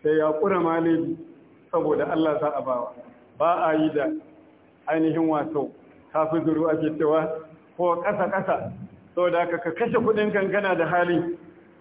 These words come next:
ka bai wa Allah abu mai kyau. A tarihin Kabila da Habila, abin da ya sa Allah ya karɓi ibadar ƙanin kenan, Habila da ake faɗan,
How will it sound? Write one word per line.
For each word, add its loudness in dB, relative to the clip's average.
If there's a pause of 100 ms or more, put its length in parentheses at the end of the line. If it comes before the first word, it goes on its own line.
(300)
ka -2
bai 0
wa 4
Allah 2
abu 2
mai 2
kyau. 0 (1120)
A 0
tarihin 2
Kabila 2
da 2
Habila, 0 (1300)
abin 0
da 6
ya 6
sa 0
Allah 4
ya 2
karɓi 0 (140)
ibadar 0
ƙanin 2
kenan, -4 (360)
Habila 2
da 2
ake 0
faɗan, -4